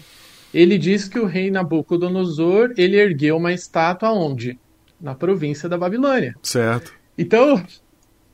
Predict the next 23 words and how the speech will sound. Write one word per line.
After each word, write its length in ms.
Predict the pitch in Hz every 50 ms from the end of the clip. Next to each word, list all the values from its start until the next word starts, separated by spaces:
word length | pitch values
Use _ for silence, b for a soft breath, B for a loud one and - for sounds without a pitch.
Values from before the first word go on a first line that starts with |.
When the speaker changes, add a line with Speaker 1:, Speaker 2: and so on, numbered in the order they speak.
| _ _ _ -
Speaker 1:
já 320 | 151 131 135 165 208 226 254
existia, 800 | 240 202 196 208 240 - - - - - 240 285 330 320 233 196
né, 220 | 190 214 240 247
o, 240 | 226 214 190 175 170
o 140 | 175 185 196
empreendimento 960 | 196 185 190 - 208 208 214 214 175 180 185 175 180 190 226 254 247 247 226
ali 300 | 196 175 170 180 196 220
acontecendo, 1120 | 214 196 202 - 196 190 185 180 - - - - - 151 147 143 151 170 175 226 269 285 277 -
Speaker 2:
Uhum. 320 | 113 110 107 107 101 104 117 123
Speaker 1:
e 320 | - 180 196 202 202 202 202
o 80 | 208
rei 200 | 190 165 180 208
Nabucodonosor, 840 | 214 220 208 170 185 208 202 220 214 208 202 196 185 170 - - 381 -
ele 220 | 208 208 208 214
coloca 680 | 214 - 226 220 196 170 160 165 175 185 180 - 208 202
os 320 | 208 196 190 190 185 165 190
amigos 420 | 190 180 175 180 190 190 208 190
de 100 | 175 185
Daniel 560 | 175 185 185 175 170 165 160 165 185 196 196 -
pra 260 | - 196 190 208 240
trabalhar 580 | 247 247 220 214 190 180 170 160 165 175 190 196
nesse 400 | 185 180 190 208 247 247 247 208
empreendimento, 840 | 202 190 - 165 156 151 151 139 147 143 139 123 117 131 - - -